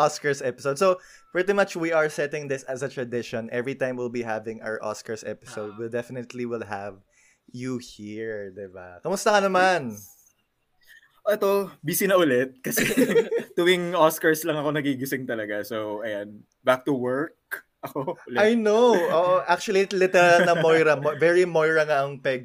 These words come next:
Speaker 1: mo, no? Kasi,
Speaker 3: <laughs> Oo.
Speaker 1: uh, I follow you on Twitter, on, on YouTube and Facebook, no? Talagang super, super daming content about, you know, Oscars. And I love your passion about it because you definitely know your shit, diba? It's not just about, all about,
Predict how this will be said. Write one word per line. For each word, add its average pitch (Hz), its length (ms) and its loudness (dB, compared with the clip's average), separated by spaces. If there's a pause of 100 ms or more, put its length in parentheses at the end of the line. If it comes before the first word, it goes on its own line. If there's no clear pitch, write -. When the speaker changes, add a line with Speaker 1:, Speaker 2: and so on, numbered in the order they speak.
Speaker 1:
mo, 131 160 -4
no? 110 160 -10
Kasi, 127 640 -4
Speaker 3:
<laughs> - 240 -10
Oo. 165 240 -2
Speaker 1:
uh, 135 320 4
I 135 160 -2
follow 156 240 0
you 156 160 -4
on 147 80 -8
Twitter, 156 480 2
on, 135 240 0
on 123 480 -10
YouTube 139 400 -8
and 127 160 -8
Facebook, 123 480 -8
no? 117 160 -10
Talagang 123 640 -8
super, 131 320 -6
super 123 400 -8
daming 110 720 -8 (400)
content 131 480 -8
about, 120 480 -8
you 120 80 -10
know, 113 240 -8
Oscars. 107 720 -8
And 143 320 -6
I 151 160 -2
love 156 240 0
your 151 160 -4
passion 131 480 -4
about 117 320 -6
it 113 160 -10
because 131 400 -8 (440)
you 147 160 -8
definitely 170 500 -2
know 135 220 -4
your 123 160 -4
shit, - 340 -12
diba? 98 300 -12
It's - 160 -16
not 123 240 -12
just 123 160 -12
about, 117 340 -8
all 113 220 -6
about, 104 320 -12